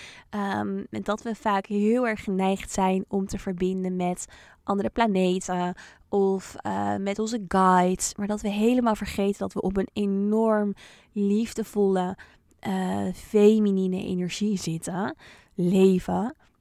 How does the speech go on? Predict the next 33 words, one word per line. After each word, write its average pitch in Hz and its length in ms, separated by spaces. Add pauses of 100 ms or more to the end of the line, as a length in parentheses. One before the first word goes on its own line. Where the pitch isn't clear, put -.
(180)
En 196 160
dat 190 160
die 208 320
zich - 340 (100)
onder 254 380
onze 180 260
voeten 185 280
bevindt. - 540 (680)
En 214 440 (600)
wat 208 280
er 294 140
vaak 254 220
gebeurt 202 380
is - 100
als 190 120
jij 190 540
een 190 120
verbinding 196 600
met 202 140
de - 100
aarde 190 280
visualiseert 180 840
in 180 140
de 175 80
vorm 175 280
van, 175 260
"Ik - 160
ga 175 220
wortels 185 420
vastzetten," 175 800 (340)
of 185 220
iets - 180
dergelijks. 185 720